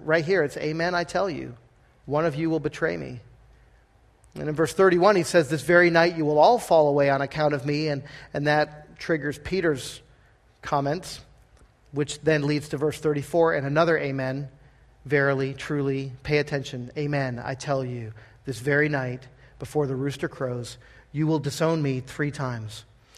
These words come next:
So what we want to look at, if we were doing this passage, uh, in a different series, the center of this whole thing would be communion, the Lord's Supper. I mean, that's, that's definitely the,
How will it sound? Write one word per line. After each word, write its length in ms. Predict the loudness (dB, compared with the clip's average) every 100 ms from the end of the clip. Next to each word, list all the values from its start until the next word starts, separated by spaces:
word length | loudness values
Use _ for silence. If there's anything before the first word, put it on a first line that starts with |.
| -20 -2
So 100 | 0
what 80 | 4
we 40 |
want 160 | 6 8
to 60 |
look 220 | 8 8 8
at, 260 | 6 4
if 160 | -2 2
we 120 | 6
were 120 | 8
doing 440 | 6 0 6 8 8
this 140 | 4
passage, 640 | 6 6 6 0 -2 -8 -8
uh, 200 | -8 -8
in 140 | -6 -2
a 40 |
different 300 | 0 0 0
series, 500 | 4 6 6 4 0 -12 -16 -6
the 60 | 2
center 300 | 6 8 8
of 80 |
this 120 | 6 4
whole 160 | 4
thing 180 | 4 0
would 120 | 2
be 220 | 2 2
communion, 520 | -2 -4 0 2 0 0
the 80 |
Lord's 240 | 4 4 4
Supper. 300 | 2 2 0
I 20 |
mean, 100 | 2
that's, 180 | 0 0
that's 220 | -2 4
definitely 360 | 4 4 2
the, 120 | -2